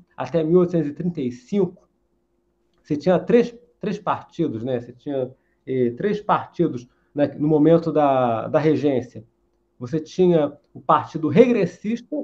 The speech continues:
você tinha, que era o mais conservador, o Partido Regressista, você tinha o Partido Liberal Moderado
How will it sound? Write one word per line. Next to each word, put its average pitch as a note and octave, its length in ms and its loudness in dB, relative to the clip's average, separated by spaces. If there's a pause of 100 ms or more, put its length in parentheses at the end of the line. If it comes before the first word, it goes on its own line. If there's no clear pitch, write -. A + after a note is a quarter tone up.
(920)
você E3 280 -2
tinha, F3 580 0
que D3 140 0
era E3+ 120 6
o D#3 340 2 (100)
mais B3 280 0
conservador, E3+ 720 -2
o - 80 -12
Partido C#3+ 340 -10
Regressista, C3 720 -8 (500)
você F#3 140 6
tinha A3 160 2
o A3+ 60 2
Partido F#3+ 580 -2
Liberal F#3+ 760 6
Moderado F3 760 4